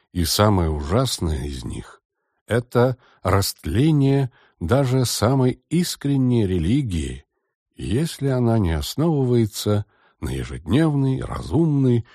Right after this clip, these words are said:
плодотворной, смиренной и полезной деятельности. Деятельности полезной, заметьте, потому что есть один единственный закон,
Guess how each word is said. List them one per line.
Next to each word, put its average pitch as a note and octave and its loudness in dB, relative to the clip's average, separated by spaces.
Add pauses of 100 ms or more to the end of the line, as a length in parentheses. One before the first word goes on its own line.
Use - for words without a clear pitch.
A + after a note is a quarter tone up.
(200)
плодотворной, B2 2
смиренной B2+ 0 (160)
и B2+ -2 (180)
полезной F2 0
деятельности. G2+ -4 (640)
Деятельности A#2 2
полезной, F#2+ 0 (320)
заметьте, E2 -4 (580)
потому G2 2
что - -2
есть B2 0
один G2 2
единственный A2+ 0
закон, E2+ 0